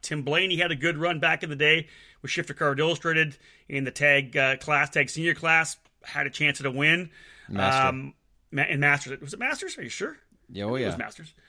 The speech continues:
Speaker 2: Yeah.
Speaker 1: I, I had a great run a couple years ago. Uh,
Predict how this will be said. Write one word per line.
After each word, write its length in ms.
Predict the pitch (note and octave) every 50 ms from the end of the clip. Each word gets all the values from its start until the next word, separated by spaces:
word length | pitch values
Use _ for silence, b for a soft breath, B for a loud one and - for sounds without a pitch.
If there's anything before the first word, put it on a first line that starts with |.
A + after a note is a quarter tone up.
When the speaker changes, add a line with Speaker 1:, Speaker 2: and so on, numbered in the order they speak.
| b b
Speaker 2:
Yeah. 140 | b - - -
Speaker 1:
I, 360 | E3 F#3 G#3+ C4+ C#4 B3+ - _ _ _ _ -
I 200 | - D#3 F3 F#3
had 160 | G#3 G#3+ G#3
a 40 | F#3
great 260 | D3 E3+ F#3+ G3+ F#3+
run 140 | F#3 G3 F#3
a 60 | E3+
couple 280 | - G3 F#3+ E3 D#3 E3+
years 220 | E3 E3+ F3 D3
ago. 640 | E3+ D#3+ C#3+ E3+ E3+ E3+ E3+ E3+ E3+ E3+ E3+ - - _ _ _ _ - _ -
Uh, 360 | D3+ C#3+ C#3+ C#3+ C#3+ C#3